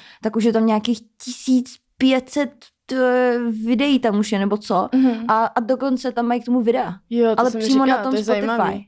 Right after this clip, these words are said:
Speaker 2: To
Speaker 1: Yes.
Speaker 2: je vlastně jediný asi, co tam má videa,
Speaker 1: Jo,
Speaker 2: že
Speaker 1: jo,
Speaker 2: jo?
Speaker 1: protože právě nějak se kvůli tomu nějak i ty labely bojí a tak, že v podstatě on, on, oni je fakt odkoupili, dali mu ex-,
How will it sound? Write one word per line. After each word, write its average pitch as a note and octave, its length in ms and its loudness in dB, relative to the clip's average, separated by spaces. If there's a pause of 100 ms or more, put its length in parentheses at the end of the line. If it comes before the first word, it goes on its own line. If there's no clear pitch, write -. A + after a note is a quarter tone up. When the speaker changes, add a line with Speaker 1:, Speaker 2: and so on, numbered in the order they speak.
(100)
Speaker 2:
To A#3 60 2
Speaker 1:
Yes. A#3 80 4
Speaker 2:
je A3 120 0
vlastně A3+ 380 -2
jediný G#3+ 500 0
asi, G#3 360 -6
co G#3+ 120 -6
tam G#3 160 -4
má G3+ 120 0
videa, G3+ 320 0
Speaker 1:
Jo, F3+ 100 -4
Speaker 2:
že E3+ 100 2
Speaker 1:
jo, A3+ 60 4
Speaker 2:
jo? - 100 -6
Speaker 1:
protože C4+ 300 -4
právě C4 200 2
nějak C4 220 0
se C#4+ 120 -10
kvůli B3+ 160 -4
tomu B3 220 0
nějak A#3 300 -2
i A3+ 80 -6
ty A#3 100 -2
labely A3+ 300 0
bojí G#3 260 0
a G#3 60 -4
tak, G3+ 200 -2
že A#3 100 2
v A3 80 -4
podstatě A#3 400 -4
on, A3+ 180 0 (140)
on, A3+ 160 2
oni A3 180 2
je A3 40 0
fakt G3+ 180 -4
odkoupili, A#3 480 0
dali G#3+ 120 2
mu G#3 160 -2
ex-, - 200 -16